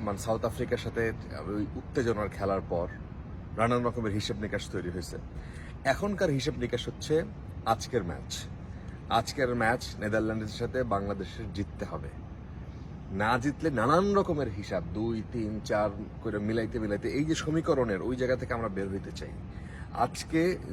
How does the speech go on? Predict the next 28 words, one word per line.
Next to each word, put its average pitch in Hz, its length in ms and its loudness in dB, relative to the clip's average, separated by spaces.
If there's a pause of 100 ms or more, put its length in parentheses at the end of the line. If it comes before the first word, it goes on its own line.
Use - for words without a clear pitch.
জিততেই 113 460 2
হবে 101 220 2
নেদারল্যান্ডসের 90 560 0
সাথে। 104 300 -4 (500)
নেদারল্যান্ডসের 131 460 4
সাথে 147 240 -2
পরিসংখ্যান 160 520 4
যেটা 160 180 4
বলে 151 280 4
যে 151 80 4
বাংলাদেশের 120 540 2
সাথে 143 200 0
এখন 127 180 2
পর্যন্ত 127 220 -2 (100)
চারটা - 300 -2
টি 143 140 -2
টোয়েন্টি 147 300 0
খেলছে 151 300 -2
বাংলাদেশের 156 640 0
সাথে, 190 140 -2 (460)
এর 110 140 0
মধ্যে 120 200 2 (100)
তিনটেই 135 300 2
বাংলাদেশ 110 440 2
জিতছে, - 320 -4
একটা 95 240 -2
হচ্ছে 98 240 -4
নেদারল্যান্ডস। 80 520 -4